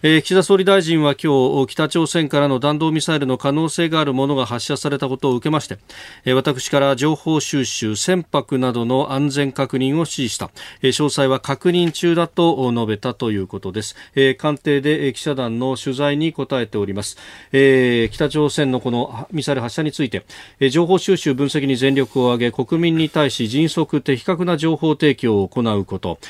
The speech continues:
えー、航空気、船舶等の安全確認を徹底すること、不測の事態に備え万全の態勢を取ること、以上の三点について総理から指示があっ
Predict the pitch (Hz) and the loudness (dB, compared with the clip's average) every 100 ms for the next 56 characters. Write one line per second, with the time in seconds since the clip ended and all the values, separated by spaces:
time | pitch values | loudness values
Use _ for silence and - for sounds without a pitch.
0 | - - 131 151 147 160 135 127 - 151 | -12 0 0 2 2 2 2 0 0 -2
1 | - 127 - 135 117 113 139 151 156 151 | 0 -4 0 0 2 2 0 0 0 0
2 | 143 123 131 131 113 107 - 120 107 107 | -2 0 0 0 -2 -4 0 0 0 -4
3 | 98 98 - 78 - - - - 160 165 | -4 -6 -6 -10 -12 -20 -14 -2 0 4
4 | 156 151 156 151 131 113 131 131 101 127 | 2 2 2 2 2 0 0 0 0 2
5 | 151 160 170 156 151 143 143 - 139 131 | 0 0 0 0 0 0 -2 0 0 2
6 | 135 139 147 120 101 - 107 117 151 143 | 0 0 0 -2 -4 -2 0 2 0 0
7 | 135 120 - 175 170 185 170 143 - 131 | 0 0 -2 -2 0 0 0 0 0 -2
8 | - 143 - 143 113 127 135 123 123 107 | 2 0 2 0 0 0 -2 -2 -2 -2
9 | 92 101 | -2 -4